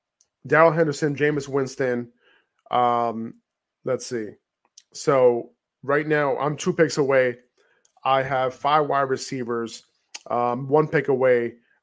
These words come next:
Uh, they did not take Jamison Crowder. They took Albert O. So I'm gonna take Jamison Crowder here.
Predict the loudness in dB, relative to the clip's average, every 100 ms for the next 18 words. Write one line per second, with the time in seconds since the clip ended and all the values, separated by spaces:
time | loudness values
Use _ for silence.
0 | -4 -2 0 0 0 2 2 2 0 0
1 | -2 _ -8 0 0 0 0 0 0 -4
2 | -10 _ _ -4 -2 0 -2 -4 -2 0
3 | 2 0 -2 _ -6 -4 0 0 0 -2
4 | -2 -4 -4 0 2 2 -2 -6